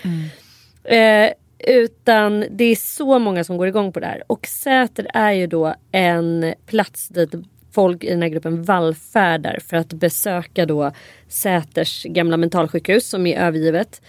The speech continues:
Speaker 2: Och den fasta
Speaker 1: Uff.
Speaker 2: paviljongen. Det här var, eh, en plats där personer med väldigt svåra psykiska problem samlades ihop, buntades ihop på Säters hospital. Och, eh,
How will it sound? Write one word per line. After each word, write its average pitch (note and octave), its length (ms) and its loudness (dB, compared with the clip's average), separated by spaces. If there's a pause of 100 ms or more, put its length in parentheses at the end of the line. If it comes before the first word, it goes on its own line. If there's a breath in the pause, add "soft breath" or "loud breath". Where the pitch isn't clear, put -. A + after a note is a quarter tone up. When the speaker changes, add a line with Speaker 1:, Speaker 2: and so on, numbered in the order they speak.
(360 loud breath)
Speaker 2:
Och G3 240 0
den F#3+ 140 2
fasta F#3 360 -2
Speaker 1:
Uff. F3+ 80 -4
Speaker 2:
paviljongen. F3 680 0 (100)
Det G#3 80 0
här A#3+ 220 2
var, F#3+ 320 -2 (1300)
eh, F3 800 2
en G#3+ 100 -4
plats A3 280 -8
där G3 100 -8
personer F#3+ 340 -4
med F#3 320 -4
väldigt G#3 360 0
svåra B3 420 0
psykiska E3 380 -8
problem F#3+ 440 -4
samlades G3 640 -4
ihop, A#3 220 -2 (100)
buntades A#3+ 640 0
ihop - 160 -8 (100)
på G3 100 -4
Säters D#3+ 360 -14
hospital. - 580 -10 (720 soft breath)
Och, - 440 0
eh, G#3 300 0